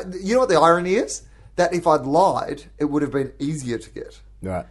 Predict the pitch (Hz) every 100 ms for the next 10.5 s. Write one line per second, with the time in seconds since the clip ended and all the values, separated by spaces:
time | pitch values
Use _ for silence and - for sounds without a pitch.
0 | - 170 214 214 170 127 151 165 131 120
1 | - 131 117 101 101 - 104 101 104 101
2 | 104 104 117 107 104 120 131 120 104 107
3 | 110 104 104 110 107 101 104 104 107 98
4 | 98 107 107 - 101 101 95 95 101 -
5 | 107 104 - 98 92 101 104 110 95 101
6 | - - 69 - 113 101 104 104 110 104
7 | 107 107 101 - - 131 143 120 117 110
8 | 107 101 101 220 - 123 104 156 139 -
9 | - 165 233 214 143 127 123 131 117 110
10 | 110 - 247 -